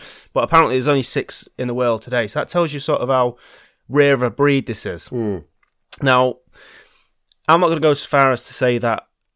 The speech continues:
Speaker 1: everything she did was genuine,
Speaker 2: Mm-hmm.
Speaker 1: okay, because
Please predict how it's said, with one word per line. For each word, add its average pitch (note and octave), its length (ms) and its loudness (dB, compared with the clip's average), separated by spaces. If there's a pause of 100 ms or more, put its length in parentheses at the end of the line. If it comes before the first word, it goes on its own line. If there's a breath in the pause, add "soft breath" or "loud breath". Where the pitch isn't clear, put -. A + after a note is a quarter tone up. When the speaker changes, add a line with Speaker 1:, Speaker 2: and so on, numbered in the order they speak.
(240)
Speaker 1:
everything C3 380 0
she A#2+ 120 -12
did A2 220 -8
was A2+ 160 -10
genuine, A#2 520 -6 (240)
Speaker 2:
Mm-hmm. G#2+ 360 -6
Speaker 1:
okay, G#2 300 -6
because A#2 600 -6